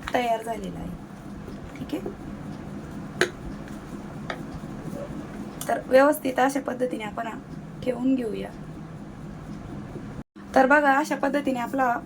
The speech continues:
फोल्डिंगचा भाग आहे हा आपला वरच्या साईडने आहे आणि हा आपला बॉटमच्या बाजूने आहे. तर आपण अशा पद्धतीने ठेवून घेतलेला आहे. आता इकडनं आपली ओपन साईड आहे, तर हा जो पार्ट आहे हा आपल्याला इथपर्यंत अशा पद्धतीने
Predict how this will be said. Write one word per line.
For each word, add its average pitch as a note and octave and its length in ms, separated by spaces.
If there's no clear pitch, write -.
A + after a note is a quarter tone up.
फोल्डिंगचा C4+ 520
भाग A3+ 240
आहे A#3 280
हा A3+ 160
आपला A#3 220
वरच्या C4+ 300
साईडने A#3 340
आहे G#3 100
आणि G#3+ 160
हा A3 140
आपला A3+ 280
बॉटमच्या C4+ 480
बाजूने B3+ 320
आहे. A#3 140
तर A3+ 80
आपण B3+ 240
अशा C4+ 200
पद्धतीने B3 520
ठेवून C4+ 260
घेतलेला B3+ 300
आहे. G#3 80
आता G#3 180
इकडनं B3+ 340
आपली B3+ 260
ओपन C#4+ 340
साईड A#3 280
आहे, A#3 160
तर B3 180
हा A#3+ 100
जो B3+ 140
पार्ट C4+ 300
आहे B3+ 200
हा B3+ 100
आपल्याला B3 340
इथपर्यंत B3+ 600
अशा B3+ 220
पद्धतीने A3+ 560